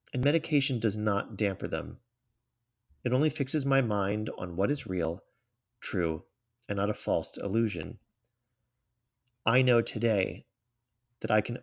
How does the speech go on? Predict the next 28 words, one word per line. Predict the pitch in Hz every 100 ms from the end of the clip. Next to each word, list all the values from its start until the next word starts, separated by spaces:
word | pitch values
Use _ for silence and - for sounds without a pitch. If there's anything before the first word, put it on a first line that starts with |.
| -
own | 131 98 90
what's | 92 98
inside | 87 107 98
of | 87
me | 87
with | 80 -
confidence. | - 120 110 82 80 - - _ _ _ _ _ _ _ _ _ _ _ _ _ _
Everyone | 113 139 170 156
has | 131 131 -
hidden | 120 117
wisdom | 113 113 87 87
inside | 85 104 107
of | 95
them, | - 76 78 95 _ _ _ _ _ -
but | 85 - _ _
for | _ -
some, | - 147 90 92 95
like | 87 - 107
me, | 85 82 - _ _ _ _ _ _ _ _ _ _
it | 113 -
can | -
go | 117 92
too | - 85
far. | - - 80 - _ _ _ _ _ _ _ _ _ _ _ _ _ _ _ -
It's | -
been | 117 98
a |
journey, | 90 110 110 80 87